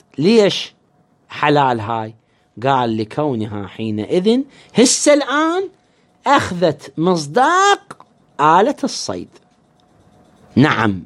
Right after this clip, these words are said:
إذا فعلًا بالليل تجيب نار وت-، وت-، وتأججها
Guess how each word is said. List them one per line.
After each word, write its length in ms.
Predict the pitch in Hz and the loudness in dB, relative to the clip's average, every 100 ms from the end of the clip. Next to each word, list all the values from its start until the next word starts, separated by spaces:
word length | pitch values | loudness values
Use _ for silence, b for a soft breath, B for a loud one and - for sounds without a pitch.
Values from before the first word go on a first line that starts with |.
| - | -8
إذا 240 | 107 113 104 | -4 -2 -4
فعلًا 460 | - 127 127 110 | -6 -6 -6 -4
بالليل 400 | 127 147 117 104 | -4 -2 -2 -2
تجيب 340 | 101 110 123 117 | -4 -2 -2 0
نار 280 | 147 131 110 | 2 2 0
وت-، 240 | 107 110 | -2 -4
وت-، 520 | 101 104 78 101 - | -4 -6 -10 -12 -10
وتأججها 1080 | 98 107 110 - 107 101 107 104 151 131 156 | -6 -4 -6 -10 -6 -2 -2 0 0 2 2